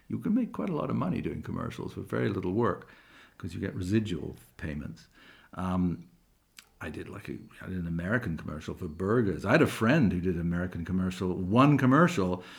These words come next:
and he lived for a year off it. So you can, you can sometimes do well. Not always. But, um, no, I did a Suzu Trooper.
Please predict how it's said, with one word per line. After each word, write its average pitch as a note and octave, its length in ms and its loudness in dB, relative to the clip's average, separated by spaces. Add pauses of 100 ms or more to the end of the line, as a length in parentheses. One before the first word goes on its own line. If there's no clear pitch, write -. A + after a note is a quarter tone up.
(160)
and A2 100 4
he G#2+ 100 8
lived B2 320 10
for G#2+ 220 4
a G2 60 6
year A2 360 4
off D#2+ 200 -6
it. - 160 -12 (640)
So G2 80 0
you G2+ 180 4
can, A#2+ 300 -6 (240)
you C#3+ 140 10
can C3+ 140 6
sometimes C3 580 6
do G2+ 180 2
well. F2 240 -2 (280)
Not D#3 180 4
always. B1+ 380 -4 (320)
But, F#2 340 0
um, F2 440 0
no, B2 140 4
I G#2 100 4
did G2 200 2
a D#2+ 60 -2
Suzu F2 500 -2
Trooper. F2 540 -6